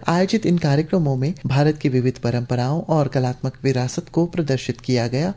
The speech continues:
और संस्कृति तथा आर्थिक विकास दोनों ही क्षेत्र में अग्रणी देश के रूप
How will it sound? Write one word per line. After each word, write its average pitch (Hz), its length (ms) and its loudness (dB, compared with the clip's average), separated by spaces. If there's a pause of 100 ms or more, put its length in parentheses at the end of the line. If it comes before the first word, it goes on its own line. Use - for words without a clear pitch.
(100)
और 196 140 2
संस्कृति 202 500 0
तथा 147 440 -2
आर्थिक 160 340 0
विकास 131 480 -2
दोनों 156 280 4
ही 208 100 2
क्षेत्र 147 440 -2
में 139 280 0
अग्रणी 202 340 4
देश 147 260 2
के 131 180 0
रूप 127 160 2